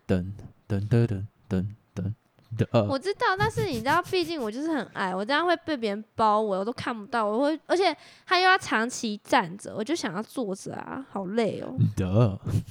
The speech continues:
Speaker 1: 我的意思在讲说，有时候你可以随音乐摆动啊。所以音乐班当然
Speaker 2: 你坐着也可以啊。
Speaker 1: 你，你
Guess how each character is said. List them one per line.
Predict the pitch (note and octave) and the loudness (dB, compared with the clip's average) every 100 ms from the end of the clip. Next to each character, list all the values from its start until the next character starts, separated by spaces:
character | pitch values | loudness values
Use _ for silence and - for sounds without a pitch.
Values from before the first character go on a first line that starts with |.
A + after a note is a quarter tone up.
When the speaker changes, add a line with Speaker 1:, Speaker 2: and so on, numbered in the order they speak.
| - - - _ - - | -16 -18 -20 _ -20 2
Speaker 1:
我 | C3 | 6
的 | C#3 | 8
意 | G3+ | 8
思 | F#3+ F#3+ | 6 6
在 | F3+ | 6
讲 | D#3+ G2+ G2+ | 6 4 6
说， | A#2 A#2+ B2 - - _ | 6 6 4 -10 -20 _
有 | C#3 C3 | 4 6
时 | G3+ | 4
候 | |
你 | A3+ | 4
可 | C#3+ | 4
以 | |
随 | A#2+ B2+ - | 4 4 4
音 | D#3 | 2
乐 | D#3+ | 2
摆 | C3+ G2 | 2 -2
动 | - C3 A2 | 2 2 4
啊。 | G#2+ - - _ B2 | 0 -4 -20 _ -2
所 | C3+ | 2
以 | C#3+ | 4
音 | D#3+ | 4
乐 | |
班 | C#3+ A#2 | 4 4
当 | |
然 | B2+ C3 | 2 2
Speaker 2:
你 | |
坐 | B2+ | 0
着 | B3+ | -2
也 | |
可 | |
以 | C4+ | -4
啊。 | G#3+ G#3+ A#3 | -4 -6 -2
Speaker 1:
你， | C#3 | 0
你 | C#3+ | 2